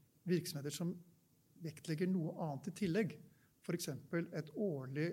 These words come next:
avkastning på input fra leverandører, altså man betaler utbytte til leverandørene, som man gjør i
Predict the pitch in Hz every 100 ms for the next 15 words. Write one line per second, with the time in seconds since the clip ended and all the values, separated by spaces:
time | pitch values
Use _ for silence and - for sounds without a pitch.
0 | - 143 139 151 - - 156 156 - 156
1 | 156 - 156 131 - 165 160 - 147 143
2 | 143 143 - _ _ 160 156 147 143 135
3 | 156 208 226 - - _ 196 - 156 143
4 | 147 151 147 156 151 - - 156 165 139
5 | 143 139 143 143 131 139 185 160 147 151
6 | 143 139